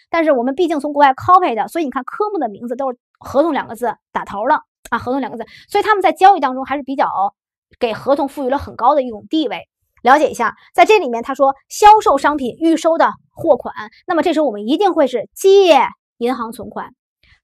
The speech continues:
贷合同负债。那么此时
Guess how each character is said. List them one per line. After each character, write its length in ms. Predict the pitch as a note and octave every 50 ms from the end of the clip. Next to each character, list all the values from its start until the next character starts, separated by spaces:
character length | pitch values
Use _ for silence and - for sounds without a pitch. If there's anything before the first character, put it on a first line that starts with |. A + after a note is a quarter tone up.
| _ _ _
贷 400 | - G4+ G4 F#4+ E4+ C4 G#3 - _ _ _
合 320 | - - - G#3+ G3+ G#3+
同 180 | G#3+ - G3+ G3+
负 180 | - - G4+
债。 200 | - A#3 G#3 G#3 - _ - - - -
那 140 | A4+ A4+
么 80 | G#4 D#4+
此 280 | C#4 - - B3+ A#3+ G#3
时 280 | - - G#3+ A#3+ B3